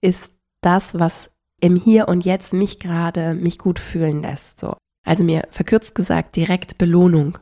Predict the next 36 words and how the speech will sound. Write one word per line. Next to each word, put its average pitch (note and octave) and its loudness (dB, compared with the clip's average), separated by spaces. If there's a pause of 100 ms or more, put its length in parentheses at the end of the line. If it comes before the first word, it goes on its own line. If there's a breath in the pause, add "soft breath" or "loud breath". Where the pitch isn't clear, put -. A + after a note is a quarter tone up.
(160)
schenkt, - -4
ja. E3+ 0
Und G3 2 (320)
das G3+ 2
könnte A#3 2
sowas G3 0
sein F#3 2
wie, F#3+ 2 (320)
ich - -10
möchte F#3+ 2
jetzt G3+ -2 (320)
Schokolade - -2
essen A3 0
und G#3 -2
deswegen F3 0
esse F3 2
ich F3+ -6
jetzt - -4
ein F3 -4
Stück - -6
Schokolade D3+ -2
und D#3 -2 (460)
genieße G#3+ 6
das F3+ -2
in A3 0
diesem G#3 -2
Moment F3 0
und E3+ -4
es F3 -6
geht G3 0
einfach F3+ -2
darum, E3+ 0
mich F3 0
in E3 -2
diesem F3+ 2
Moment E3 0